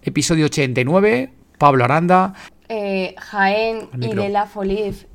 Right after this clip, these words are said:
Speaker 2: The Last of Us, el universo de The Last of Us con Olive, con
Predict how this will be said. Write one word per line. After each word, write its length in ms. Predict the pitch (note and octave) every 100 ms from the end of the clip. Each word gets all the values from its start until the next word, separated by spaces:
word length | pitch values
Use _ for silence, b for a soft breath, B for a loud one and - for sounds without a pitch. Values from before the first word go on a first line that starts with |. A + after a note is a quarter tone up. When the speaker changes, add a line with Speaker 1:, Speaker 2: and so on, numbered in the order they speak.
| - - -
Speaker 2:
The 140 | G#3+ G#3
Last 300 | G#3+ A3+ A3+
of 240 | G3+ -
Us, 300 | A3+ G#3+ -
el 180 | - A3+
universo 840 | A#3 A#3 G3+ A3 A#3+ - A#3+ G#3 F#3
de 400 | F3+ F3+ F#3+ F#3
The 140 | F3
Last 300 | F3+ F#3 G#3
of 200 | F#3+ F3
Us 400 | G#3+ G#3 G3 -
con 540 | - G#3+ G#3 G3+ F3+ - -
Olive, 400 | E3+ F#3 G3+ G#3+ - _ -
con 400 | A3 A3 G#3+